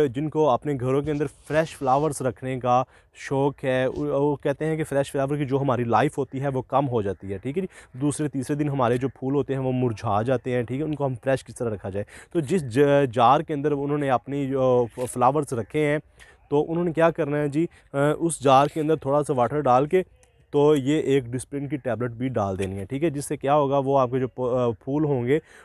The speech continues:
उनकी जो शेल्फ लाइफ होगी, अ, वो ज़्यादा इंक्रीज़ हो जाएगी। और इसी तरह जो लोग कहते हैं कि जो मनी प्लांट है, अ, जो घ-, घरों में गमले के अंदर लगाते हैं, तो वो तो बहुत ज़्यादा ग्रो करता है, पत्ते छोटे-छोटे करता है, उसकी जो रफ्तार होती है बहुत तेज़ होती है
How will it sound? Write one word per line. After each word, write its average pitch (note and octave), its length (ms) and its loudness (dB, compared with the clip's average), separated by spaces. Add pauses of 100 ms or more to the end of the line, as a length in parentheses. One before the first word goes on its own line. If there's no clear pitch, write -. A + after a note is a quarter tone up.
(120)
उनकी D3 300 0
जो C3 180 2
शेल्फ D3 360 -2
लाइफ C3+ 300 0
होगी, C#3 280 2
अ, - 40 -6 (640)
वो C#3+ 360 0
ज़्यादा C3+ 380 2
इंक्रीज़ B2 520 -2
हो A2 100 -2
जाएगी। G2+ 300 -6
और D#3+ 240 0
इसी E3+ 240 -4
तरह E3 220 6
जो D3+ 180 2
लोग D3+ 160 4
कहते D3 280 -2
हैं D#3+ 160 -4
कि E3 60 -4
जो D3 140 -2
मनी C3 220 -2
प्लांट C3+ 360 0
है, D3 140 4
अ, - 40 -2 (260)
जो C#3 580 4
घ-, C3+ 380 2
घरों B2+ 280 -2
में D3+ 160 -2
गमले D#3+ 220 0
के D#3 60 -2
अंदर D3+ 140 0
लगाते C#3 320 0
हैं, D3+ 80 -2
तो D3+ 100 0
वो C#3 200 4
तो D3+ 100 -2
बहुत C3+ 200 0
ज़्यादा D3 180 0
ग्रो B2 240 -2
करता C3+ 300 -4
है, C#3 80 -2
पत्ते B2 280 -8
छोटे-छोटे C3 360 -4
करता C3 300 -2
है, C#3 80 -2
उसकी C3 260 -6
जो B2 120 0
रफ्तार A#2 380 0
होती C3+ 200 -4
है C3 60 -2
बहुत A#2+ 200 -4
तेज़ A#2+ 260 -6
होती C3 180 -4
है D#3 100 0